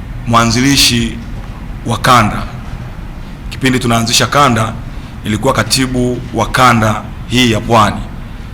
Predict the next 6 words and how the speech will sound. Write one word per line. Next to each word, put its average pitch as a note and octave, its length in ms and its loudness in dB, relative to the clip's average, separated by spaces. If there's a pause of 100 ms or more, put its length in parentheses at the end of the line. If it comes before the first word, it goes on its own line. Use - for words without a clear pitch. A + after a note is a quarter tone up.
(280)
ambayo A2+ 320 4
mwenyekiti G#2+ 380 0
wangu B2 260 4
alikuwa A2 380 2
Mheshimiwa, G#2 640 -2
eh, G#2 160 -6